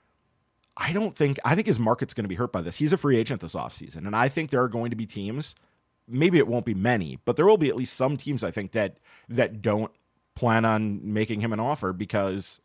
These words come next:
of what happened. And it could potentially be the Brewers. The Brewers have taken this pretty seriously and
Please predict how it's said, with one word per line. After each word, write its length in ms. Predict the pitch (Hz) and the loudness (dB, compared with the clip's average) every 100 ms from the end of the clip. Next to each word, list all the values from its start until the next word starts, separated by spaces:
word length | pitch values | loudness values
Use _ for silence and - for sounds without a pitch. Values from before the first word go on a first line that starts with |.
| - | 0
of 160 | 113 92 | 0 0
what 120 | 95 | -2
happened. 460 | 104 117 - - - _ _ _ _ - | -2 -4 -8 -16 -20 _ _ _ _ -6
And 100 | 120 | -2
it 80 | 139 | 0
could 140 | - 196 | 0 0
potentially 380 | 190 120 123 | 2 2 2
be 100 | 113 | 2
the 80 | 123 | 0
Brewers. 340 | 117 156 135 90 | 0 0 0 -2
The 60 | |
Brewers 240 | 101 127 156 | -4 -2 -2
have 80 | 123 | -2
taken 240 | 123 120 | -4 -4
this 120 | 113 | -8
pretty 200 | - 110 | -6 -6
seriously 640 | 98 110 127 120 107 104 | -6 -4 -2 -2 -2 -2
and 280 | 101 95 92 | -2 -4 -8